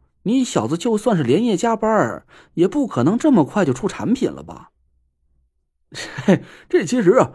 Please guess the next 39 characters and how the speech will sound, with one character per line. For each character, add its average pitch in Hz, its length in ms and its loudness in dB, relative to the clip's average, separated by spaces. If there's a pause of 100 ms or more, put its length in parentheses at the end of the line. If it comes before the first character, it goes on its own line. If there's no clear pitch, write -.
(160)
是 170 120 0
两 127 260 -4
三 233 120 2
个 254 60 2
月 220 120 4
之 147 160 0
前 175 160 0
就 262 40 0
有 139 200 0
了， - 180 -2 (500)
只 117 80 -4
不 156 100 -2
过 269 200 0
那 277 320 0
时 117 180 0
候 131 140 2
你 113 100 -2
还 185 120 -2
没 285 180 0
解 127 160 -2
开 202 80 0
我 185 80 4
天 180 160 0
命 254 160 0
诅 95 160 -8
咒， 220 140 0
我 - 260 -10
没 196 160 -2
敢 - 140 -2
说 233 240 2
出 131 80 2
去， - 120 -12 (380)
不 185 160 2
然 165 180 2
泄 214 220 -2
露 190 160 2
了 120 80 2
天 196 240 -2
机， 196 220 -2